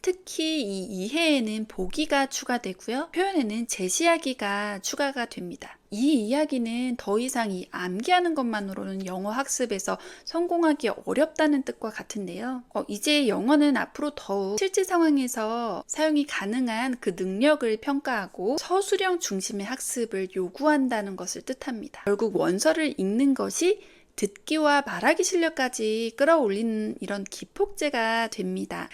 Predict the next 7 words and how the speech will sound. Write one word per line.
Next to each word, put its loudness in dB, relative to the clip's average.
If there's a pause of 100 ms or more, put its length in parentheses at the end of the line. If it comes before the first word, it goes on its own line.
(100)
재미있게 6
스토리와 4
등장인물에 2
빠져들게 2
되면 -2
자연스럽게 -2
영어책을 -2